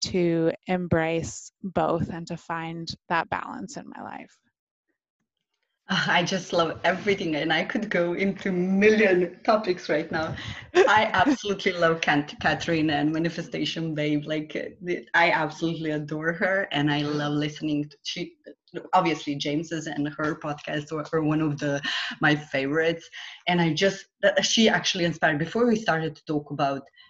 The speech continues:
Speaker 2: uh, record this session, I was talking about Feng Shui, and actually she inspired me to, to go and check. One of her recent, uh, recent, uh, episodes talk about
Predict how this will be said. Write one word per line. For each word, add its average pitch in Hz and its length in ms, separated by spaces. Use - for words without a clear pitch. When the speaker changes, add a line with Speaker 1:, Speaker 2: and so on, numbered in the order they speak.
Speaker 2:
uh, 180 120
record 180 500
this 151 340
session, 160 380
I 196 320
was 185 180
talking 170 320
about 156 320
Feng 160 180
Shui, 185 460
and 196 140
actually 202 440
she 175 260
inspired 151 520
me 160 160
to, 156 340
to 175 120
go 156 240
and 165 260
check. - 320
One 202 180
of 214 180
her 160 180
recent, 156 520
uh, 147 280
recent, 165 600
uh, 151 140
episodes 151 440
talk 147 240
about 147 220